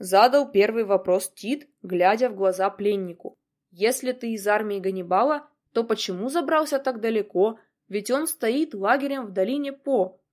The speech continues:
Что ты здесь разнюхиваешь?» «Решил прогуляться», опять поерничал Федор, насмешливо глядя в глаза тюремщика. «Старых друзей навестить. Тебя вот встретил. Да и, говорят, климат здесь хороший,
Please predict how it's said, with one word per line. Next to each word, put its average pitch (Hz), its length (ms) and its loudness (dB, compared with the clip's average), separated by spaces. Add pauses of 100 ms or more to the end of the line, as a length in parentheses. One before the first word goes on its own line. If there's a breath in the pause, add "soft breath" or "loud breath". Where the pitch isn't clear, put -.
Что - 380 -2
ты 359 160 2
здесь 349 260 -2
разнюхиваешь?» 233 920 -2 (500)
«Решил 277 360 0
прогуляться», 220 760 2 (300)
опять 226 480 4
поерничал 196 600 -2
Федор, 185 460 -2 (280)
насмешливо 220 720 -2
глядя 190 380 0
в 190 60 -10
глаза 180 320 2
тюремщика. 180 760 -8 (260)
«Старых 349 440 0
друзей 220 340 0
навестить. 180 640 -8 (240)
Тебя 226 380 4
вот 202 160 0
встретил. 202 580 -2 (280)
Да 262 120 4
и, 320 220 0
говорят, 302 560 -2
климат 294 420 -4
здесь 185 220 -8
хороший, 202 680 -2